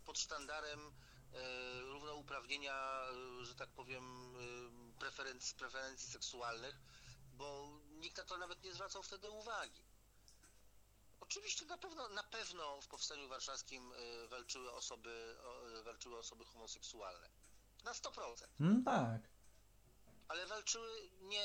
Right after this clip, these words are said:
Speaker 1: o, o to, żeby zostać uznane jako osoby nie-, homoseksualne, no bo
Speaker 2: No
Speaker 1: to
Speaker 2: wła-, no właśnie, nie było, nie, nie, nie było to, y,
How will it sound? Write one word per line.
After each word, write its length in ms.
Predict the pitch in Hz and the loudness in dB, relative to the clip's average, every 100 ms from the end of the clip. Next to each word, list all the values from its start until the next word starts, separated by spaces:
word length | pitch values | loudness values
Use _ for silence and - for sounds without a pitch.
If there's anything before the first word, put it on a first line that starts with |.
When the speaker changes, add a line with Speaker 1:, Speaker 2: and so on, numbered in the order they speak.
| 190 | 4
Speaker 1:
o, 640 | 165 143 139 139 139 135 - | 2 2 2 2 0 -2 -2
o 120 | 151 | -2
to, 260 | 180 170 | 0 0
żeby 260 | 131 147 147 | 0 0 -2
zostać 300 | 151 170 180 | -2 -2 -2
uznane 440 | 185 147 160 156 | 0 2 2 2
jako 260 | 170 160 170 | 2 0 -2
osoby 240 | 160 165 175 | -2 -4 -4
nie-, 240 | 175 170 | -2 -2
homoseksualne, 880 | 170 170 160 180 - 208 151 101 92 | -2 -2 -2 0 0 2 2 2 -4
no 100 | 104 | 6
bo 100 | 131 | 12
Speaker 2:
No 120 | 165 | 12
Speaker 1:
to 60 | 180 | 12
Speaker 2:
wła-, 240 | 220 170 | 12 12
no 120 | 170 | 12
właśnie, 440 | 190 208 151 - 123 | 12 12 12 10 10
nie 120 | 147 | 12
było, 280 | 147 165 165 | 12 12 12
nie, 200 | 165 160 | 12 12
nie, 220 | 160 165 | 12 12
nie 140 | 165 | 12
było 200 | 160 170 | 12 12
to, 380 | 170 175 165 165 160 - | 12 12 12 12 12 2
y, 80 | - | 2